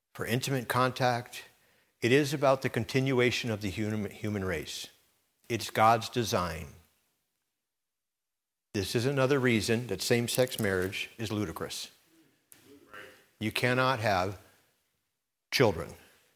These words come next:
Now, I throw that out to make sure that, 'cause there's a lot of people that are afraid to say anything about that stuff today,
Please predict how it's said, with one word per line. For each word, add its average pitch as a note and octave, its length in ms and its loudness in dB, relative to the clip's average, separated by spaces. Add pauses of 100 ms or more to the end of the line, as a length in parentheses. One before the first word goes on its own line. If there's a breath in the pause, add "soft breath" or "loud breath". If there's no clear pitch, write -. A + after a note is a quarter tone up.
(1080)
Now, G#2+ 380 2 (580)
I A#2+ 120 0
throw D#3 260 4
that C#3+ 200 8
out A#2 340 6
to G#2+ 120 -2
make A#2 220 0
sure A#2+ 400 0
that, - 280 -8
'cause G#2 200 -6
there's B2+ 320 -2
a - 20 -10
lot C3 160 4
of C3 80 -4
people C3 260 0
that A#2+ 80 2
are G#2+ 60 4
afraid B2 300 0
to - 40 -6
say A#2+ 220 0
anything A#2 300 -2
about A2+ 240 2
that F2+ 160 -2
stuff - 240 -6
today, F2 340 -6